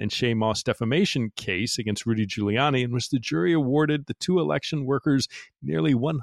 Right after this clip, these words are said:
hundred fifty million with an M, one hundred fifty million dollars. Now, the first E. Jean Carroll case yielded a five million dollar award from the jury, but keep in mind those were obscure comments that Trump made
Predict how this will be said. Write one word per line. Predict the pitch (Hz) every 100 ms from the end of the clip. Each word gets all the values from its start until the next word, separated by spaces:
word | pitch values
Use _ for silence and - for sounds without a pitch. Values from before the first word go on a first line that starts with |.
| -
hundred | 156 156 151 -
fifty | - 160 - 156 -
million | 156 120 143 160 147 123 131 151
with | 123 107
an | 127
M, | 113 110 139 110 147 165 - _
one | 123 127 135
hundred | 135 127
fifty | - 131 135
million | 113 101 139 139 131
dollars. | 117 117 117 - - - - - - - _ _ -
Now, | 107
the | 117
first | 247 220 165
E. |
Jean | 120 127
Carroll | 113 131 117
case | - 113 -
yielded | 139 131 131 131 123
a | 101
five | - - 175 170
million | 123 120 110
dollar | 98 101 104
award | 95 98
from | - 117
the |
jury, | 120 262 262 120 87 -
but | 262 180 123 - - _ -
keep | 165
in | 170
mind | 160 139
those | 131 127
were | 131
obscure | 113 - - -
comments | - 104 104 -
that | -
Trump | - 127 -
made | 104